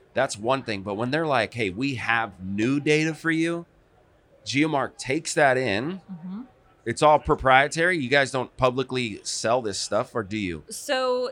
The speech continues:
Speaker 2: the, the data comes to us in a couple of different ways, and I know this might put us down a bunny trail, but we,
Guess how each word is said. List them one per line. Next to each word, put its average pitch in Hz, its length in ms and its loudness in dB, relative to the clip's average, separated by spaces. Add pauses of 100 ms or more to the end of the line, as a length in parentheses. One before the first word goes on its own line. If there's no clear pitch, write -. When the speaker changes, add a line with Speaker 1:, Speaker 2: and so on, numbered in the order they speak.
(100)
Speaker 2:
the, 247 220 -4 (260)
the 233 260 -4
data 262 320 -6
comes 277 320 -4
to - 180 -6
us 220 220 -4
in 226 80 -6
a 214 80 -6
couple 226 260 -6
of 220 80 -4
different 214 300 -6
ways, 190 400 -2
and 208 80 -4
I 196 80 -2
know 202 260 -4
this 190 260 -6
might 190 240 -4 (420)
put 247 100 0
us 208 180 0
down 208 200 2
a 196 40 -2
bunny 208 300 -2
trail, 175 540 -6
but 196 240 -4 (100)
we, 247 400 -6